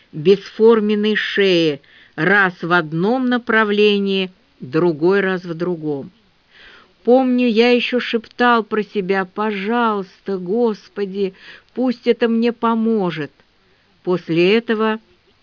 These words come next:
я, должно быть, упал в обморок. Домой мы вернулись первым же поездом.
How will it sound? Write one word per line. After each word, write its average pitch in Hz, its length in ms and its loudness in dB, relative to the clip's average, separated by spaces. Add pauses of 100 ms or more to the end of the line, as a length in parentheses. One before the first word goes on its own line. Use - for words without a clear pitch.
(120)
я, 165 240 0
должно 165 520 -2
быть, 196 200 -4
упал 175 360 -4
в 165 120 -8
обморок. 143 460 -8 (1500)
Домой 247 420 2
мы 311 180 0
вернулись 269 580 0 (100)
первым 240 460 0
же 240 100 -4
поездом. 160 720 -4